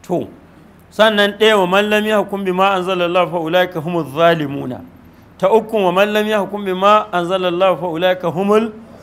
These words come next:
fasiquna." Waɗannan ayoyi har yau har gobe wasu su suke maƙale mawa, su kasa fahimtar su saboda rashin komawa ga yadda magabata suka fassara su. Su suke maƙale mu su je su auka cikin bala'i,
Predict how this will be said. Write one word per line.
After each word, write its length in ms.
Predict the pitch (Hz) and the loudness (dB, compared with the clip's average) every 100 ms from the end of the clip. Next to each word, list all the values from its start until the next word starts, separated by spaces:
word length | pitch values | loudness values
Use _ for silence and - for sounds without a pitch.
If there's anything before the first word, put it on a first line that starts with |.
| - - | -20 0
fasiquna." 800 | 180 180 165 147 165 156 139 90 - - - - | 4 4 0 -10 -8 -6 -6 -10 -16 -20 -20 -8
Waɗannan 460 | 247 214 202 196 196 | 0 0 2 0 0
ayoyi 580 | 196 190 190 190 190 185 - - - | 2 2 2 0 -4 -8 -16 -16 -6
har 140 | 190 | -4
yau 140 | 202 | -2
har 160 | 165 185 180 | 0 0 0
gobe 520 | 170 156 165 180 180 - - _ _ - | -4 -2 2 2 0 -14 -20 _ _ -8
wasu 240 | 170 175 | -8 -8
su 200 | - 185 | -10 -12
suke 320 | 170 170 170 | -12 -10 -8
maƙale 580 | 160 175 170 151 156 165 | -4 -6 -6 -6 -4 -4
mawa, 240 | 156 151 151 | 0 0 0
su 140 | 147 | -4
kasa 400 | 175 175 180 156 | -2 0 0 -6
fahimtar 600 | - 127 165 170 170 143 | -12 -10 -6 -8 -8 -12
su 320 | - - 170 165 - - - - | -12 -8 -8 -8 -18 -20 -20 -8
saboda 500 | 170 175 175 151 160 | -4 -2 -2 -2 -2
rashin 380 | 180 180 147 135 - | -2 -4 -12 -12 -4
komawa 840 | 190 196 196 180 156 151 165 190 185 | 0 0 2 2 2 2 4 4 2
ga 80 | 165 | -2
yadda 460 | 160 185 165 160 | 0 0 0 -6
magabata 600 | 160 170 156 139 135 160 | -4 -4 -4 -4 -4 -6
suka 220 | 160 - 139 | -6 -10 -12
fassara 440 | 139 - 120 113 | -12 -12 -14 -14
su. 120 | - - - - - - - | -18 -20 -20 -20 -20 -20 -20
Su 140 | - 190 | -14 -12
suke 320 | 220 220 196 | -10 -4 -2
maƙale 640 | 180 220 220 202 190 226 214 | 0 0 0 0 4 4 4
mu 80 | 185 | -4
su 120 | 151 | -6
je 160 | 156 196 | -6 -6
su 140 | 196 | -4
auka 340 | 170 175 170 143 | -4 -4 -4 -8
cikin 320 | - 170 165 | -8 -10 -6
bala'i, 400 | 143 151 160 | -2 0 -2